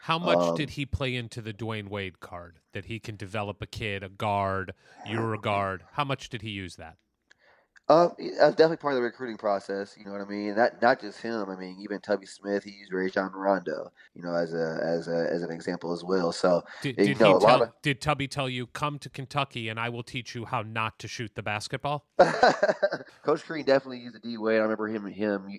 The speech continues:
Speaker 2: um, showing me, uh, some films of my game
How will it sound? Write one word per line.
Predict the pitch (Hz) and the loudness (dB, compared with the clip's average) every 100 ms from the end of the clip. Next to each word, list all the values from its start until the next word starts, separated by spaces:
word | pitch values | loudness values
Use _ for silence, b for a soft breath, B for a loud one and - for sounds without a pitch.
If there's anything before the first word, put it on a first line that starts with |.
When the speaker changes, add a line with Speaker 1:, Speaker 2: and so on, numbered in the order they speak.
| - | -4
Speaker 2:
um, | 92 92 87 | -2 -2 -4
showing | - 104 101 98 | -2 0 0 -2
me, | 98 95 95 | -4 0 2
uh, | 90 87 87 b b b | 4 2 0 b b b
some | - 98 90 - | -2 -2 -2 -4
films | - 110 107 98 | 4 6 6 2
of | 90 | 0
my | 92 104 101 | 6 8 6
game | 101 101 104 101 101 | 4 2 2 0 -2